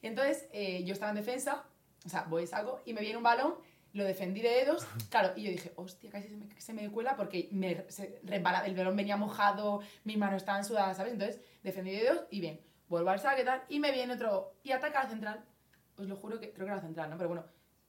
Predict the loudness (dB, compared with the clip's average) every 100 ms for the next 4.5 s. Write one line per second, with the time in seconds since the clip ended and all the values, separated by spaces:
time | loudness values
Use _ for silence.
0 | _ 0 0 -2 -4 -2 -2 -2 0 0
1 | 0 0 0 0 -6 -8 -10 -6 -2 -2
2 | -4 -14 -20 -20 -20 -12 -6 -4 -4 -4
3 | -4 -2 2 0 0 -12 _ _ 0 2
4 | -2 -2 -4 -6 -8